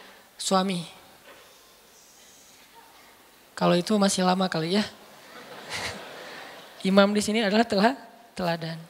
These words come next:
Da-, belum ada tanda-tandanya soalnya. Baik, teman-teman, malam ini kita akan bahas tema plesetan dari,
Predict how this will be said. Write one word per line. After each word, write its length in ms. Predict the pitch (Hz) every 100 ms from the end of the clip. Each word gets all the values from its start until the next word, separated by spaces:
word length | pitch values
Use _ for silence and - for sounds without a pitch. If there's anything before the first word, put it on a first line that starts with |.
| - - - - - _ _ _
Da-, 480 | 175 170 170 175 - 247 262
belum 240 | 208 185 185
ada 160 | 185
tanda-tandanya 560 | 180 185 185 185 185 202
soalnya. 480 | 196 165 165 165 - - - - - - - - - - - - - - - - - - - - - - -
Baik, 320 | 220 220 214
teman-teman, 560 | 214 226 233 262 269 262 - - -
malam 260 | 214 214 220
ini 320 | 233 254 269
kita 320 | 254 208 240 214
akan 240 | 208 202
bahas 800 | 185 190 208 214 - - - - - - - - _ -
tema 480 | 185 190 226 240 - - - - _ _ _ _
plesetan 560 | 185 185 190 185 208 208
dari, 720 | 180 175 190 190 190 196 196